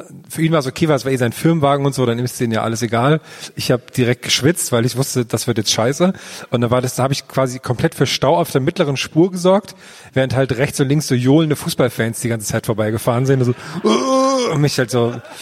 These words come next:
als absoluten Vollidiot, äh, natürlich, äh, behandelt haben.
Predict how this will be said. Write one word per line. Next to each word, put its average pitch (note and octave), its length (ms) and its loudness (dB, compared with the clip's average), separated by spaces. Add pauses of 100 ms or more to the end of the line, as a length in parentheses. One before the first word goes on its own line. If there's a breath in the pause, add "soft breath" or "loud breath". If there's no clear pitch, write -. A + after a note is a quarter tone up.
(160 loud breath)
als B2 100 -6
absoluten B2+ 320 -2
Vollidiot, A#2+ 680 2
äh, A2 260 -2
natürlich, A2+ 560 -6
äh, A2 160 -4 (720)
behandelt A#2 340 -4
haben. B2 300 -4